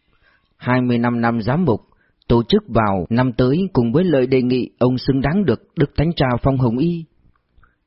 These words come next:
Tổng giám mục Thục đang làm một cuộc vận động mạnh ở Pháp, ở giáo hội Mỹ, ủng hộ ước vọng của ông. Cha Dưỡng thông tin với lời lẽ biểu lộ không vui, phần anh Trọng cũng báo với Linh Mục Dưỡng.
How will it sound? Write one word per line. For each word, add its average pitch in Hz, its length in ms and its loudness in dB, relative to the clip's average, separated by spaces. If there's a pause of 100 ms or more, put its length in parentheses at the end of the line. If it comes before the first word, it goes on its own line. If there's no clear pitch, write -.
(200)
Tổng 110 200 2
giám 156 200 0
mục 139 200 -2
Thục 113 180 0 (360)
đang 120 160 0
làm 117 260 0
một 113 180 0
cuộc 117 240 0
vận 113 280 -2
động 120 260 0
mạnh 135 220 -2
ở 107 120 0
Pháp, 170 280 -2 (400)
ở 113 180 0
giáo 151 180 0
hội 120 140 2
Mỹ, 135 360 -2 (200)
ủng 123 180 2
hộ 135 180 2
ước 202 180 0
vọng 120 180 0
của 107 120 0
ông. 139 280 -2 (1500)
Cha 127 180 2
Dưỡng 165 320 0
thông 127 200 2
tin 127 240 0
với 131 200 0
lời 135 200 2
lẽ 120 240 -2
biểu 123 200 2
lộ 117 180 2
không 156 220 -2
vui, 151 320 0 (480)
phần 107 180 0
anh 120 160 0
Trọng 107 300 -2
cũng 123 240 -2
báo 123 260 -2
với 175 120 2
Linh 190 180 0
Mục 104 160 0
Dưỡng. 127 320 -2